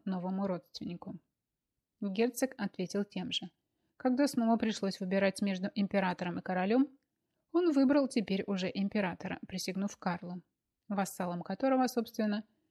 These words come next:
являлся и раньше. Король Франциск, получивший столь чувственный щелчок по носу,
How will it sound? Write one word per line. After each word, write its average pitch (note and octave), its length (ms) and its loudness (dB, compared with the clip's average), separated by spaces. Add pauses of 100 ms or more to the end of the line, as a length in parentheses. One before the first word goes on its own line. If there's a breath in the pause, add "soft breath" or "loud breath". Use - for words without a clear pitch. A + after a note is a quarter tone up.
(140)
являлся G#3+ 520 4
и G#3 160 -2
раньше. F3+ 500 -4 (2000)
Король C4 360 2
Франциск, G3+ 720 -2 (120)
получивший G3+ 600 2
столь G#3 260 2
чувственный G3 460 -2
щелчок G3 520 -4
по - 140 0
носу, B3+ 380 2